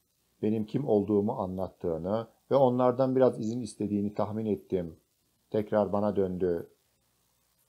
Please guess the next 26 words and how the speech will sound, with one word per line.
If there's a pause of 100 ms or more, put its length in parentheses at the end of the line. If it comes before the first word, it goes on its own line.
(440)
"Tahran'a
gitmeye
kararlıysanız (140)
size
birkaç
mektup
veririm. (480)
Yarın
gelin, (220)
üstelik
korkmayın. (340)
Kimsenin
aklına (180)
bir
Amerikalıyı
sınırda
aramak
gelmez." (1200)
Ertesi
gün (200)
üç
koyu
renkli
zarf
beni
bekliyordu.